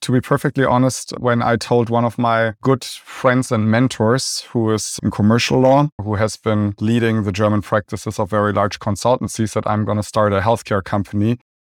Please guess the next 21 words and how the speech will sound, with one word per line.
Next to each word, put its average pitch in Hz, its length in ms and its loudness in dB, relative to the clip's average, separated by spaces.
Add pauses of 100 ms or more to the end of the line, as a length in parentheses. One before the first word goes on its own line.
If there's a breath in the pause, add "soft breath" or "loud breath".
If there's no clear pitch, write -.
he 113 140 -4
told 113 260 -2
me, 110 240 -2
"No, 139 380 2
don't 151 200 2
do 165 140 0
this. 117 380 -2
You're 123 180 0
crazy. 107 640 0 (100)
You 117 140 2
know, 120 160 2
don't 131 220 2
waste 135 260 0
your 131 80 0
time 123 300 0
in 123 80 2
healthcare. 110 560 0 (100)
It's - 240 -4
way 139 140 2
too - 160 -6
difficult." 117 580 -4